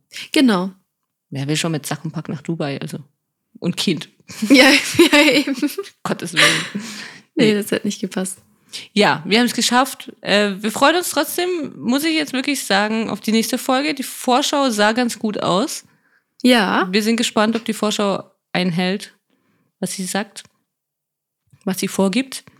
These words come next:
Speaker 2: Und, ähm, wir sagen gleich noch dazu, dass wir die nächste Folge auch erst wieder am Donnerstag hochladen, laden werden.
Speaker 1: Mhm.
Speaker 2: Nicht wie bisher um zwanzig Uhr fünfzehn am Mittwoch,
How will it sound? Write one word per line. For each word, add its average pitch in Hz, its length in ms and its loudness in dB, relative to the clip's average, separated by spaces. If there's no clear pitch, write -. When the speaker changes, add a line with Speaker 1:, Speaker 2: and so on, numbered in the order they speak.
Speaker 2:
Und, 208 440 2
ähm, 214 520 4
wir 214 100 2
sagen 226 220 2
gleich 269 160 2
noch 277 100 0
dazu, 269 300 -2
dass 233 320 -2
wir 208 440 0
die 208 120 -2
nächste 208 880 0
Folge 226 600 -2
auch 202 160 0
erst 220 240 -4
wieder 196 180 0
am 185 280 -2
Donnerstag 180 580 -2
hochladen, 170 520 -6
laden 170 360 -4
werden. 190 320 -6
Speaker 1:
Mhm. 254 260 -2
Speaker 2:
Nicht 196 180 -2
wie 196 40 -4
bisher 180 420 -2
um 180 140 -6
zwanzig 185 320 -6
Uhr 180 60 -4
fünfzehn 175 600 -6
am 165 120 -6
Mittwoch, 269 420 -4